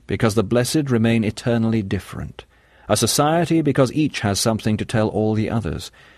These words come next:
fresh and ever fresh news of the "my God," whom each finds in him whom all praise as "our God."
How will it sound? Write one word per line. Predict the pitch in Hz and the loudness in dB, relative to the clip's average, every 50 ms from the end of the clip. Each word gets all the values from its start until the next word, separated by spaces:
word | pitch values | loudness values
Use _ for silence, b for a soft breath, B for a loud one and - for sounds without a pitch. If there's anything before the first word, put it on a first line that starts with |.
| b b b | b b b
fresh | - - 156 160 175 - - - - | 2 4 4 4 4 2 -4 -4 -2
and | 107 120 120 - | 0 0 0 0
ever | - 139 156 160 170 147 123 | 0 0 2 4 4 2 2
fresh | - - 101 98 95 - - | 2 2 0 0 0 0 -2
news | 107 110 110 110 104 107 98 107 | 0 2 2 4 2 2 2 0
of | 95 | 0
the | 90 104 98 - B B B B | 2 0 0 0 B B B B
"my | - 92 98 113 123 131 135 135 135 | -4 0 2 2 2 2 2 2 0
God," | 120 120 131 127 120 92 - - - - - _ _ _ _ | 0 0 0 0 0 -2 -4 -6 -10 -12 -16 _ _ _ _
whom | - 92 95 92 | -2 0 2 2
each | 113 120 117 - | 2 2 0 -2
finds | - - 120 117 107 101 95 101 | -2 0 2 2 2 2 2 2
in | 95 92 | 0 0
him | 92 - 127 113 98 92 87 | 0 0 0 0 0 0 0
whom | 90 101 104 104 - - | 0 2 0 0 0 0
all | 113 117 123 120 117 113 | 2 2 4 4 2 0
praise | - - - 127 120 101 85 78 85 95 | -2 -6 -4 -2 0 0 0 0 0 0
as | 90 87 - b b b - | 0 -2 -2 b b b -4
"our | 107 113 104 90 78 73 | -2 -2 -2 -2 -2 -4
God." | - 76 62 50 58 - - - | -6 -6 -8 -8 -10 -12 -14 -16